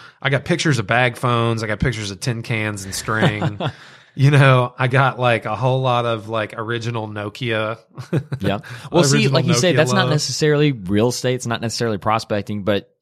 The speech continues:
Speaker 2: your audience, people that don't necessarily talk to you are feeling like now's a chance where it's something relevant to me that I can talk about. Maybe
Speaker 1: Well, I
Speaker 2: they're
Speaker 1: don't
Speaker 2: not
Speaker 1: thi-
Speaker 2: talking to you when you post houses, but
Speaker 1: Well, I don't think any of the realtors in our audience or any of our listeners would argue with the fact that top of mind awareness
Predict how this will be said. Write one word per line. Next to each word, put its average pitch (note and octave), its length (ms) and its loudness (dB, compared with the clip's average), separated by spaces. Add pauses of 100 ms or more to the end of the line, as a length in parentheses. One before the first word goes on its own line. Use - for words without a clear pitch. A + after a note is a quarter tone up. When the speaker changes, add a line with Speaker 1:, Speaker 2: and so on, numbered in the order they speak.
Speaker 2:
your A2 200 0
audience, B2+ 380 2
people F#3+ 240 0
that E3+ 180 2
don't C3+ 200 2
necessarily C3+ 360 0
talk C3+ 220 2
to A#2 100 0
you A2 160 2
are G#2 320 2
feeling A#2+ 420 0
like G#2+ 280 2
now's B2+ 340 2
a B2 60 2
chance A#2 320 -2
where A2 180 0
it's G#2 120 -2
something A2+ 260 -2
relevant G#2 380 0
to G2+ 80 -4
me G2+ 180 0
that F#2+ 120 0
I G2 80 2
can E2+ 100 -12
talk F2+ 180 -2
about. - 280 -12
Maybe G#2+ 140 -4
Speaker 1:
Well, - 80 4
I - 40 4
Speaker 2:
they're C3+ 100 4
Speaker 1:
don't C3+ 60 4
Speaker 2:
not B2 80 0
Speaker 1:
thi- - 20 -2
Speaker 2:
talking C3+ 200 2
to A#2 100 -2
you G#2 60 0
when G2+ 100 0
you F#2 60 -2
post G2 220 -2
houses, G2 400 -4
but - 220 -12
Speaker 1:
Well, F#3+ 140 -2
I A#3+ 40 2
don't C4+ 160 -2
think A3+ 160 0
any E3+ 140 2
of D#3 80 0
the C3 60 0
realtors A2+ 580 2
in G2 80 -4
our F2 200 -4
audience F2+ 540 -6
or F#2+ 220 -10
any A#2+ 240 -4
of A2+ 100 -6
our F#2+ 120 -6
listeners F2+ 540 -10
would E2+ 140 -10
argue G2+ 540 0
with F#2 180 -14
the G2+ 80 -12
fact F2 400 -8
that E2 260 -10 (300)
top C#3+ 220 2
of B2+ 80 -4
mind A2 220 0
awareness F#2 720 -8